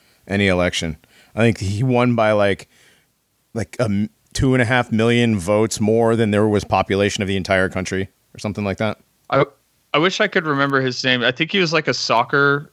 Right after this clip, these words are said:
Speaker 2: uh, f-, like, a world soccer star.
Speaker 1: He might have
Speaker 2: And,
Speaker 1: been.
Speaker 2: like,
Speaker 1: Jack?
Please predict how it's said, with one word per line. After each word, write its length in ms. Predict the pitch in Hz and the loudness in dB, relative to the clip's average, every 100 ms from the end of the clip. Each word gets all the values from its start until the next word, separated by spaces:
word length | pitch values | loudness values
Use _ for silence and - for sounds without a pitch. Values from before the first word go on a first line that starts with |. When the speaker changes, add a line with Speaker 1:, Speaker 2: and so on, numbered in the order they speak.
| - | -2
Speaker 2:
uh, 100 | 123 | 0
f-, 220 | 117 123 - | 0 -6 -4
like, 280 | 123 120 | -2 0
a 60 | 120 | -2
world 400 | 110 120 123 117 | -2 0 0 0
soccer 600 | - 113 117 120 123 139 - | 0 0 2 0 0 -4 -10
star. 480 | - 131 123 127 | -2 2 2 2
Speaker 1:
He 200 | 131 - | 0 -4
might 200 | 156 117 117 | -2 0 2
have 80 | 113 | 0
Speaker 2:
And, 140 | 139 | 0
Speaker 1:
been. 40 | 143 | 0
Speaker 2:
like, 160 | 110 | 0
Speaker 1:
Jack? 420 | 117 139 165 - | 0 -2 -4 -10